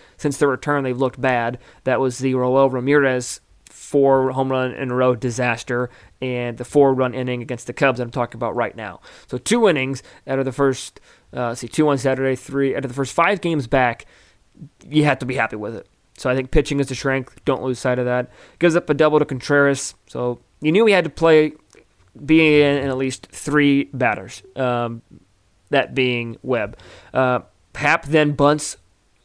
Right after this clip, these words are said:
to get Contreras to third, and then he walks Hayward on four pitches. I think once Happ bunts,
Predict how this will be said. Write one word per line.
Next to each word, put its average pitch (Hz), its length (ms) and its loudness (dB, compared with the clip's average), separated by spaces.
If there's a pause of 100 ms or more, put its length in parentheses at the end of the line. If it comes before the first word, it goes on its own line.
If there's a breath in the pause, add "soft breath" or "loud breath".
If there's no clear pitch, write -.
(140)
to 135 120 -6
get 139 320 2
Contreras 139 460 2
to 135 100 -10
third, 131 500 0 (400 loud breath)
and 123 160 -8
then 127 160 -4
he 127 80 -2
walks 131 540 0 (180)
Hayward 143 400 4
on 123 120 -2
four 131 260 0
pitches. - 420 -10 (260 loud breath)
I 156 120 2
think 220 180 0
once 151 400 2
Happ 151 380 -4 (100)
bunts, 135 640 -2